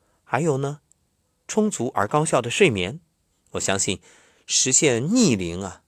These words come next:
不是什么难事儿。各位，祝愿你今天好心情，千万千万千万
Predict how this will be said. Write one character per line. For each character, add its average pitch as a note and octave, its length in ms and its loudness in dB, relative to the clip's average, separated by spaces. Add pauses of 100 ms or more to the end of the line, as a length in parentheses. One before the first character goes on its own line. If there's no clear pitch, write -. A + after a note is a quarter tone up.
(460)
不 B2 220 -6
是 F#2 180 -4
什 - 140 -6
么 E2+ 80 -12
难 - 200 -14
事 - 120 -6
儿。 - 80 -20 (680)
各 D#3+ 100 2
位， D#3 160 6 (320)
祝 F#2+ 160 -2
愿 F#2 180 0
你 E2 80 -8
今 A2 160 -6
天 A2 160 -4
好 G#2 160 2
心 G3 200 0
情， A#2+ 240 -6 (920)
千 - 160 -2
万 A2 140 2
千 A2+ 160 -4
万 A2 100 0
千 A#2+ 160 -2
万 A2 160 -6